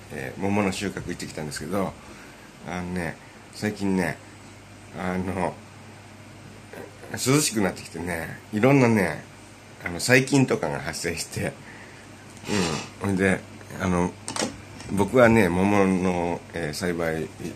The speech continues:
今集中してるところなんだけど、あの、く-、腐ってくるものとかもね、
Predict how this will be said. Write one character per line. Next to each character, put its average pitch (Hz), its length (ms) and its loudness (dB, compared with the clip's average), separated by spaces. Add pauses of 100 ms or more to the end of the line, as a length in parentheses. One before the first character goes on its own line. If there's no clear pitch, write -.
(120)
今 107 220 8
集 95 180 2
中 104 140 2
し 101 60 -2
て 110 80 4
る 107 60 6
と 117 100 6
こ 120 60 6
ろ 104 60 8
な 90 60 6
ん 82 40 2
だ 78 60 0
け 76 100 -4
ど、 95 300 4 (1040)
あ 92 160 0
の、 90 40 0 (2750)
く-、 - 60 -14
腐 117 180 2
っ 151 80 -2
て 104 100 4
く 85 120 -2
る 82 60 -2
も 80 140 -4
の 80 100 -4
と 78 100 -8
か - 100 -12
も 67 120 -12
ね、 92 420 -4